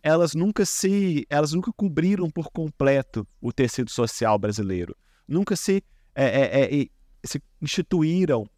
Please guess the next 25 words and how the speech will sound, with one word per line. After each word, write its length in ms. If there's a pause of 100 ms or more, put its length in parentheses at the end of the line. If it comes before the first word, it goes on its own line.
praticamente 1160
na 200
vida 260
cotidiana 760
da 140
maior 240
parte 400
da 80
população 600
brasileira, 500 (300)
mesmo 640 (200)
com 140
esse 300
amplo 340
esforço 520
de 80
modernização 720
colocado 480
em 60
curso, 460 (140)
né? 300 (400)
Então, 460
instaura 600
no 100
Brasil 680